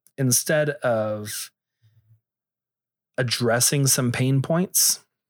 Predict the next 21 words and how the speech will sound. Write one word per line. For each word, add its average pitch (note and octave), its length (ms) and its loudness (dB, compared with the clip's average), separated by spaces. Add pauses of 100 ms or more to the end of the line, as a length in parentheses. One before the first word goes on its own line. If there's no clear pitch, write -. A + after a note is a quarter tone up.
(580)
that A#2 260 0
they A2 140 0
may C3+ 180 2
have E3 460 0 (920)
and B2+ 140 0
talk C3 240 0
about B2+ 280 0
how A#2 680 2
they A#2+ 240 -2
can B2+ 220 0
overcome A#2+ 560 0
those C#3 200 2
pain D3+ 300 2
points - 640 0 (2000)
and B2+ 120 2
how A#2 200 2
I A#2+ 160 0
can A#2+ 180 0
walk A#2+ 300 0
with A2 260 0
them C3 380 2